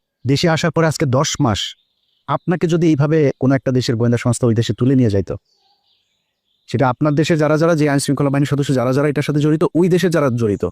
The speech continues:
দুই পক্ষের বিরুদ্ধে আপনি অভিযোগ করবেন না? দশ মাস হয়ে গেল। ওনাকে একবার ডেকেছিল ওই আইসিটি, আপনার ইয়া, ওই ইন্টারন্যাশনাল ট্রাইব্যুনাল যেটা, যে উনি জিজ্ঞেস করেছে কি হয়েছে, কি টি-,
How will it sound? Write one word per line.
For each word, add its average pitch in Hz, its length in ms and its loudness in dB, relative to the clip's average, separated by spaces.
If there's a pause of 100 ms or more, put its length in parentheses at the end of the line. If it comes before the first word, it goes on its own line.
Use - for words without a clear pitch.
(480)
দুই 151 80 0
পক্ষের 160 260 -2
বিরুদ্ধে 160 220 0
আপনি 165 160 0
অভিযোগ 156 220 2
করবেন 185 220 2
না? 110 120 0 (300)
দশ 143 220 0 (100)
মাস 196 180 0
হয়ে 160 120 2
গেল। 107 140 2 (920)
ওনাকে 135 240 0
একবার 151 300 0
ডেকেছিল 156 420 0 (1500)
ওই 110 300 0 (280)
আইসিটি, 139 640 -2 (600)
আপনার 113 380 -2
ইয়া, 107 220 0
ওই 87 160 -2
ইন্টারন্যাশনাল 110 500 -2
ট্রাইব্যুনাল 120 400 0
যেটা, 147 260 0 (2250)
যে 147 180 2
উনি 180 300 2 (580)
জিজ্ঞেস 139 260 0
করেছে 131 280 -2
কি 120 160 0
হয়েছে, 113 300 0
কি 120 120 -2
টি-, - 180 -2